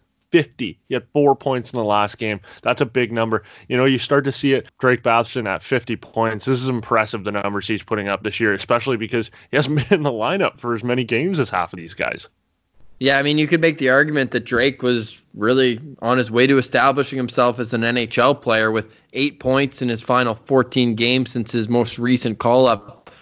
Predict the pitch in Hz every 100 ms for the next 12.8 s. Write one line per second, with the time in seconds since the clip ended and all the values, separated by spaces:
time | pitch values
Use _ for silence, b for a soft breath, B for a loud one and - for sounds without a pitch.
0 | B 131 117 110 104 139 123 113 110 107
1 | 101 117 120 113 - 120 123 147 143 120
2 | 104 107 b b 117 104 113 117 - 127
3 | 123 120 120 117 120 113 110 110 - 113
4 | 110 117 113 120 110 107 113 113 113 110
5 | 113 107 104 104 - - 120 117 101 98
6 | 110 95 B - 117 120 120 113 104 92
7 | 120 113 104 B B - 107 104 113 123
8 | 170 165 123 - 151 135 139 139 139 123
9 | 123 113 117 104 - _ _ - 131 143
10 | 143 - - 107 135 147 113 95 113 127
11 | 117 123 139 135 131 131 123 120 123 127
12 | 127 b b b 135 127 127